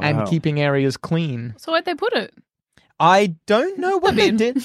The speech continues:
Speaker 1: Don't remember what they did with it in the end. I think it got, uh, a very classic thing that the First World loves to do. I think we sold it to somewhere in the Third World,
Speaker 2: Mm.
Speaker 1: and then it became their problem.
Speaker 2: Yeah.
Speaker 3: Ah, very
Speaker 1: Yeah.
Speaker 3: cool. Sold
Speaker 1: Yeah.
Speaker 3: it.
Speaker 2: That seems like a really great deal for us.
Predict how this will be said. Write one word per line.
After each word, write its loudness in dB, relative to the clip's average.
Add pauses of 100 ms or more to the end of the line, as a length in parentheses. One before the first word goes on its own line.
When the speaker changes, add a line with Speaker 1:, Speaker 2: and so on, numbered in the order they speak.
(220)
Speaker 1:
Don't 0
remember 2
what 2
they 2
did 0
with -2
it 0
in -4
the -6
end. -4
I -4
think -4
it 2
got, 0 (580)
uh, 2
a 0
very 2
classic -2
thing -2
that -2
the 2
First 0
World 2
loves -2
to -6
do. 0 (240)
I 2
think 2
we -2
sold 0
it -2 (120)
to -2
somewhere 0
in 0
the -2
Third 0
World, 0 (180)
Speaker 2:
Mm. -4
Speaker 1:
and 2
then 4
it -2
became -2
their 0
problem. -8
Speaker 2:
Yeah. -2
Speaker 3:
Ah, -2
very -4
Speaker 1:
Yeah. -2
Speaker 3:
cool. -2 (380)
Sold 2
Speaker 1:
Yeah. 2
Speaker 3:
it. 0
Speaker 2:
That 0
seems 0
like 2
a 0
really 0
great 0
deal 2
for -4
us. -12